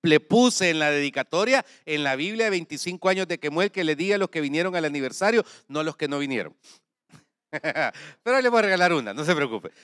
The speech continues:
¿Me entiende? Eso fue, y, y, y cuán importante,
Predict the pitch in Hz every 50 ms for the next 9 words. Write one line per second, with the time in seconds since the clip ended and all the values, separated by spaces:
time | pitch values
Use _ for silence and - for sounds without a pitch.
0 | _ _ _ _ 156 180 151 - 220 202 185 190 - 190 170 226 220 180 247 254
1 | 233 - _ _ _ _ _ _ 202 214 208 220 208 214 208 220 208 196 208 190
2 | - _ - 240 262 262 269 285 294 285 - - 214 202 196 - 233 233 240 233
3 | - - 247 240 233 202 196